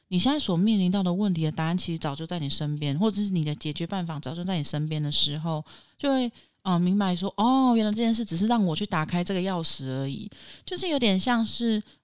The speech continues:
嗯，我们在课堂讲的共识性，啊，就是有学员会去，呃，就是非常赞叹，就是学院所发生的共识性。但我觉得那是因为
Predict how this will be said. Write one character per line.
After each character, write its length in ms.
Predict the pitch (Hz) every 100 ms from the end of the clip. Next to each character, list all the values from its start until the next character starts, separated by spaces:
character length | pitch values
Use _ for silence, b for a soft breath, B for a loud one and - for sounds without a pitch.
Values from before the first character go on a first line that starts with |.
| _
嗯， 600 | 175 165 160 160 156 151 165 _ -
我 80 |
们 80 | 185
在 100 | 254
课 200 | 294 294
堂 200 | 202 175
讲 160 | 175 156
的 80 | 147
共 220 | 202 170
识 260 | - 143
性， 320 | 135 - 151 156 - _ _
啊， 120 | -
就 120 | 185
是 380 | 208 220 208 185
有 160 | - 160
学 220 | 170 180
员 340 | 175 170 180
会 160 | 202 196
去， 500 | 202 190 175 165 160
呃， 380 | - 151 143 135
就 100 | 147
是 60 | 180
非 100 | 185
常 160 | 160 156
赞 220 | 175 160
叹， 160 | 180
就 60 | 151
是 100 | 165
学 300 | - - 160
院 200 | 185 185
所 160 | 156 -
发 220 | 160 156
生 100 | 156
的 80 | 143
共 200 | 156 143
识 160 | 160
性。 220 | - - 202
但 100 | 302
我 80 | 208
觉 120 | 165
得 80 | 196
那 40 |
是 140 | 196
因 100 | 190
为 160 | 196 190